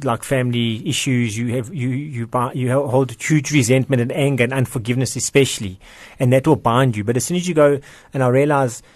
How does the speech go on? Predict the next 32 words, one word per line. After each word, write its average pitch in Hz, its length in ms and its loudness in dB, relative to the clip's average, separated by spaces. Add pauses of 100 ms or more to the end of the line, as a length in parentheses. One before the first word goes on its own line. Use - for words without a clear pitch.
(100)
so, 147 320 2
so 147 220 2
it's, - 300 -6 (380)
it's - 140 -6
going 156 180 4
to 190 60 4
confession 139 720 0
and 123 160 -2
confessing 127 560 0
it 101 180 -8
and 131 140 -4
asking 135 280 -2
God 127 180 0
for 143 100 -6
forgiveness. 123 560 -2
And 147 100 2
then 160 120 6
the 156 80 6
biggest 180 360 4
thing 160 120 2
as 135 120 2
well, 135 280 6
Charles, 135 320 2
for - 100 -2
me, 123 240 2 (220)
is 135 160 2
going 139 180 6
to 156 80 6
apologize 135 640 2
to - 120 -4
that 113 200 -2
person. 110 480 0